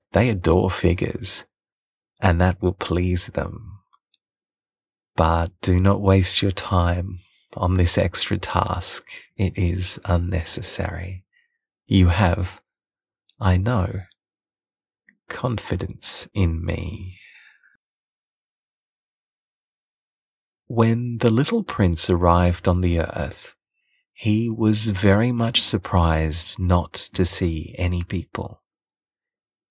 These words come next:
He was beginning to be afraid he had come to the wrong planet when a coil of gold, the color of the moonlight, flashed across the sand.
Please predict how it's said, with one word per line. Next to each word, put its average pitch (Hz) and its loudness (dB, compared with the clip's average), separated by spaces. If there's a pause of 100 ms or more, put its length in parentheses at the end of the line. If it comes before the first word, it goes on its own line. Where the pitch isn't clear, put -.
(200)
He 117 0
was 135 2 (400)
beginning 127 0
to 120 2
be 101 4
afraid 87 0
he 85 0
had 87 2
come 85 0
to 95 2
the 90 2
wrong 107 2
planet 78 -4 (960)
when 92 4
a 92 4
coil 135 0
of 117 0
gold, - 2 (600)
the 92 0
color 117 -2 (540)
of 95 0
the 87 2
moonlight, 85 2
flashed - -2
across - 0
the - -6
sand. - -2